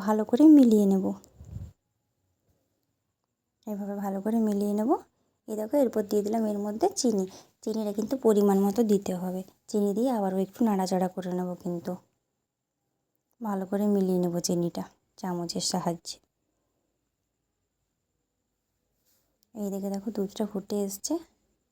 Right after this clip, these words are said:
এরপর এর মধ্যে আমি দিয়ে দিলাম দুধটা, যেটা আলাদা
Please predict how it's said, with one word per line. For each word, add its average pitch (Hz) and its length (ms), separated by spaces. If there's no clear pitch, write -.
এরপর 196 220
এর 180 160
মধ্যে 180 240
আমি 240 120
দিয়ে 180 220
দিলাম 170 220
দুধটা, 185 380
যেটা - 300
আলাদা 180 200